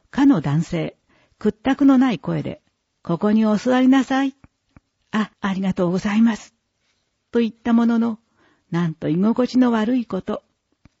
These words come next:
利口そうな犬だのう。盲導犬かね。訓練は厳しいずらのう。矢継ぎ早の質問に、しどろもどろ答えながら、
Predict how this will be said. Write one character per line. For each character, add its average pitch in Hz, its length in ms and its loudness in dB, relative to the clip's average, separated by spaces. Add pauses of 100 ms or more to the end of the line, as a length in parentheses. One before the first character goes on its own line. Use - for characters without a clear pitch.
(500)
利 185 120 -4
口 196 240 -2
そ 208 220 -2
う 214 40 2
な 208 220 0
犬 220 260 4
だ 226 180 0
の 247 360 4
う。 165 60 -6 (640)
盲 185 180 4
導 208 280 2
犬 233 220 4
か 185 140 -2
ね。 226 280 0 (400)
訓 190 240 2
練 170 220 0
は 170 240 -2
厳 214 280 0
し 262 220 0
い 226 40 0
ず 202 120 -2
ら 190 160 -2
の 208 560 0
う。 - 0 - (500)
矢 170 160 -2
継 208 140 -2
ぎ 214 120 4
早 208 240 -2
の 214 100 0
質 - 220 -4
問 220 260 0
に、 202 200 -4 (420)
し 202 200 -4
ど 233 180 2
ろ 277 140 2
も 254 160 2
ど 185 120 -2
ろ 156 280 -8
答 185 340 -4
え 196 60 -2
な 196 140 -2
が 180 100 -4
ら、 170 180 -6